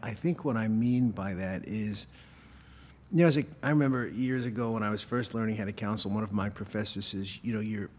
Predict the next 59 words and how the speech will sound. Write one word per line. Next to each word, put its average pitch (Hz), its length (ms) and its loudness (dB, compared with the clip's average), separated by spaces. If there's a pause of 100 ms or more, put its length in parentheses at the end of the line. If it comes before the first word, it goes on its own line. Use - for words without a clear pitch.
you're 117 120 -4
constantly 131 580 0
trying 110 300 0
to 104 60 0
help 113 240 -4
people 104 460 -4
out 104 200 -2
of 98 120 -4
a 95 80 -6
pit, 104 340 -4
and 104 140 -2
you 101 80 0
have 123 260 -4
to 135 80 -4
be 123 140 -8 (120)
careful 127 540 0
that 98 180 -4 (160)
as 123 280 -2
you're 120 200 2 (100)
extending 123 560 0
a 110 80 0
hand 123 420 0
to 117 80 -2
them 101 200 0
and 101 100 -2
helping 117 280 0
them 107 100 2
out, 117 160 0
that 95 160 -4
they 123 100 -2
don't 113 160 2
pull 120 160 -2
you 98 200 0
in 95 100 -2
their 98 140 -2
pit 104 240 -4
with 110 220 -4
them." 80 220 -4 (640)
And 123 140 2
so 117 240 0
I 123 140 -2
think 180 260 2
there's 113 280 0
a 110 40 -4
sense 131 500 2 (100)
in 117 260 2
which 107 420 -2 (400)
we 131 600 4
have 135 640 0
to 113 260 0
speak 131 320 0
the 147 120 -2
truth 123 340 -2
in 104 160 0
love, 92 380 -2
that 92 160 -4
we 113 200 -2
have 127 600 -2
to, 107 460 -2